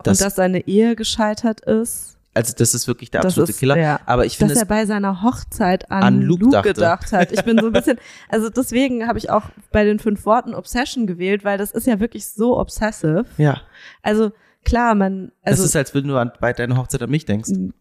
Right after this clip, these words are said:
Speaker 2: Ja, wer weiß.
Speaker 1: <laughs> Nee, aber das stimmt schon.
Speaker 2: <laughs>
Speaker 1: Ähm,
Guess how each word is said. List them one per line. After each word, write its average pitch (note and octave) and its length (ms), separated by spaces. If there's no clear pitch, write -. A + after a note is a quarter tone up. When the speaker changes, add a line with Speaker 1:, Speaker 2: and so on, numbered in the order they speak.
Speaker 2:
Ja, D4 200
wer A#3+ 180
weiß. A3+ 360
Speaker 1:
<laughs> A3 280
Nee, D3+ 140
aber - 160
das D3 120
stimmt F3+ 220
schon. D3+ 180
Speaker 2:
<laughs> - 40
Speaker 1:
Ähm, C#3+ 180